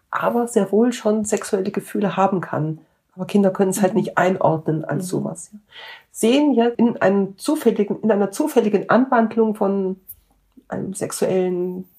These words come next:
Speaker 1: äh, Gefühl, sehen jetzt irgendwas Tolles, ein, ein Pullover aus Mohairwolle zum Beispiel. Oder gucken an den Strümpfen der Mutter hoch oder sehen vielleicht die Füße der Mutter.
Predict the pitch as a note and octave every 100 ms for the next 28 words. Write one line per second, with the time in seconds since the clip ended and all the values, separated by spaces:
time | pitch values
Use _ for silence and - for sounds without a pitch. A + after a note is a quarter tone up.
0 | _ _ - - F#3+ E3 D#3 D#3 G3+ -
1 | C#4 E4+ E4 - - - - - A#3+ C4
2 | C4 A3 - A3+ G#3 F#3 F#3+ - - -
3 | F#3 E3 - - - - _ _ G3+ G#3
4 | - F#3+ - - G#3 B3 C4 G#3+ G#3 -
5 | G3 - - - A3 F3+ E3+ C#3 G2 -
6 | - - D3+ D3 E3 - D3+ - - -
7 | A#3+ C4+ - - B3+ B3 A#3 - G#3 G#3
8 | G3 G3+ - A#3 A#3+ - A3+ G3+ F#3+ F#3
9 | F#3+ D#3+ D#3+ - - G#3 D4 D4 - D#3+
10 | - F3 - A#3+ C#3+ C#3 C3+ C#3 - -